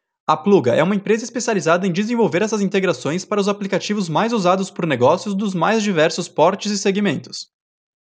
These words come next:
E o processo de integração entre ferramentas na Pluga é bastante fácil e ágil de ser implementado, em menos de dois minutos,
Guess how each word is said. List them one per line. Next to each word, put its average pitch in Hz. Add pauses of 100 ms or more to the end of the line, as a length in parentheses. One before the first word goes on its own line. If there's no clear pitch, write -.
(840)
E 170
o 196
processo 226
de 233
integração 185
entre 214
ferramentas 185
na 160
Pluga 127
é 143
bastante 202
fácil 208
e 170
ágil 196
de 196
ser 196
implementado, 202
em 175
menos 208
de 190
dois 190
minutos, 131